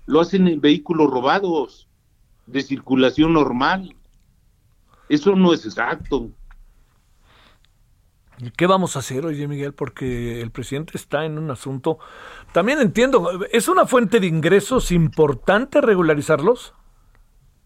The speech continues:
Speaker 1: La verdad, la verdad es que cobrándoles dos mil quinientos pesos, ¿no?
Speaker 2: Sí.
Speaker 1: Si ellos se gastan esos carros que ellos dejan aquí, no tienen un costo, anda entre mil quinientos y dos mil dólares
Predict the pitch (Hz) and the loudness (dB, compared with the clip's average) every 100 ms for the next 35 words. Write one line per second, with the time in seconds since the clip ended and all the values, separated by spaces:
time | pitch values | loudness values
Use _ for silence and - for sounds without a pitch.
0 | _ _ _ _ _ 139 143 147 147 214 | _ _ _ _ _ -2 2 2 2 0
1 | 233 _ _ _ - 147 143 147 170 202 | -2 _ _ _ -6 0 0 2 0 0
2 | 196 - 151 151 143 165 180 175 151 135 | -4 -12 -6 -2 -2 -2 -2 -2 -4 -6
3 | 127 156 175 - 147 156 151 143 143 143 | -6 -8 -10 -6 -2 -2 -4 -8 -2 -2
4 | 147 135 120 143 180 - _ _ - 120 | -2 -6 -6 -6 -8 -14 _ _ -10 -10
5 | 120 - 175 190 180 160 160 170 - 180 | -10 -4 -4 -4 0 0 2 -2 0 -2
6 | 180 _ _ _ 160 151 190 185 180 180 | -2 _ _ _ -2 -2 -4 -2 0 2
7 | 175 175 170 175 170 165 175 165 147 160 | 2 2 0 0 0 0 0 0 -2 -4
8 | 175 170 165 170 170 165 165 - 165 156 | -4 -2 -2 -2 0 -2 -6 -2 -2 -2
9 | - 160 160 156 147 143 131 151 143 147 | 0 0 2 0 0 0 0 -2 -4 0
10 | 151 151 - 135 127 127 147 147 170 170 | 0 -2 -2 0 0 0 0 2 2 2
11 | 135 120 - | -2 -6 -12